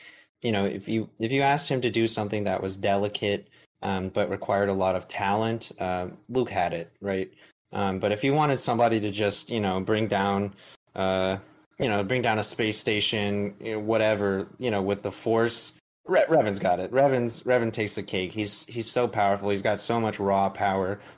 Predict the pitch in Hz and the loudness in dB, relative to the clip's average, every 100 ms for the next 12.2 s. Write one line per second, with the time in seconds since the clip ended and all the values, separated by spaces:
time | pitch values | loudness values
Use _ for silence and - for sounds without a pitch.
0 | - 107 123 107 104 104 - 117 113 98 | -4 -2 2 4 4 2 -4 -2 -2 0
1 | 92 107 123 131 117 104 101 107 92 107 | 0 0 2 2 2 0 -2 -2 0 -2
2 | 101 113 104 - 104 95 - 113 98 95 | 0 0 0 0 0 -2 -4 -4 -4 -2
3 | 98 104 101 95 87 98 95 92 - - | 2 2 2 -2 -2 2 2 2 -2 -20
4 | - - 127 107 110 110 110 101 - 107 | -20 -6 0 2 2 2 0 0 -2 -2
5 | 101 - 104 98 101 104 104 - 98 - | -2 -2 0 0 0 0 0 0 -2 -4
6 | 101 95 92 90 90 87 90 85 92 82 | -4 -2 -4 -4 -4 -4 -6 -6 -6 -6
7 | 110 101 87 - - _ - 127 120 120 | -4 -4 -6 -12 -20 _ -6 0 2 2
8 | 131 - 113 110 110 104 101 - - - | 2 -2 0 0 2 0 -2 -6 -14 -20
9 | - _ _ - 135 135 143 131 117 120 | -20 _ _ 0 2 2 2 2 4 6
10 | 113 110 110 107 104 98 98 - - - | 6 4 2 0 0 -2 -6 -16 -20 -12
11 | 113 101 - 90 - 104 - 139 101 90 | -8 -8 -10 -16 -10 -6 -2 0 0 0
12 | 101 | -2